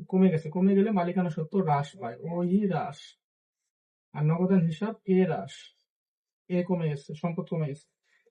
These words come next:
গেল পাঁচ তারিখ। এরপরে হচ্ছে দশ তারিখ ধারে ক্রয় বিশ হাজার টাকা। এটা ছিল নগ-, নগদে ক্রয়, এটা হচ্ছে ধারে ক্রয়। তো এটাও ক্রয় হিসাব ডেবিট হবে, just খালি নগদান ক্রেডিট হবে না, কারণ নগদে যেহেতু ক্রয় করে নাই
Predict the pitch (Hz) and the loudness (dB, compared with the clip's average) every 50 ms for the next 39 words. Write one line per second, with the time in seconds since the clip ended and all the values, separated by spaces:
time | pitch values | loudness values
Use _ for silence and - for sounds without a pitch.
0 | _ _ _ - 165 175 160 147 - 156 151 - - 175 180 196 196 196 190 185 | _ _ _ 2 4 6 6 4 2 -2 -4 -2 0 2 2 4 6 4 4 4
1 | - 202 196 190 190 190 190 - 202 190 175 165 156 - - 190 190 185 160 151 | 4 4 4 4 4 2 2 0 0 0 0 -2 -2 0 2 2 2 2 2 0
2 | 147 151 160 170 165 180 180 170 165 156 - 151 143 143 - - 143 147 160 170 | 0 0 0 0 0 0 0 0 0 0 -2 -4 -4 -6 -6 -6 -4 -4 -4 -4
3 | 170 - 190 180 165 175 175 185 185 175 165 165 170 190 190 190 196 190 196 202 | -2 0 0 0 0 0 0 0 -2 -2 -2 -2 0 0 2 2 2 0 0 0
4 | 220 202 180 180 160 160 156 185 170 160 143 135 139 143 143 - - - - _ | 0 0 0 -2 -2 -2 -4 -4 -6 -4 -4 -4 -4 -6 -8 -12 -12 -14 -16 _
5 | _ - - _ _ _ _ - 196 196 196 196 226 226 220 196 - 208 214 220 | _ -20 -20 _ _ _ _ -4 0 0 2 2 2 0 0 0 0 2 4 6
6 | 202 196 190 185 214 202 185 190 190 196 196 190 196 208 240 240 196 190 175 - | 6 6 6 4 2 0 4 4 4 4 4 2 0 0 0 0 -2 -2 -2 -4
7 | - - 190 185 180 170 170 170 175 180 190 190 180 - 175 160 151 151 156 156 | -4 -2 -2 -2 0 -2 -2 -4 -2 0 0 0 0 0 -2 -2 -2 -2 -2 -2
8 | 156 160 175 208 220 190 180 160 160 156 156 165 170 190 190 196 190 175 160 156 | -2 -2 -4 -4 -4 -4 -4 -2 -2 0 0 0 0 2 2 2 2 2 0 -2
9 | - 160 156 - 151 147 147 - 151 147 151 170 233 269 | -2 -4 -4 -2 -2 -2 -2 -4 -6 -4 -4 -4 -6 -6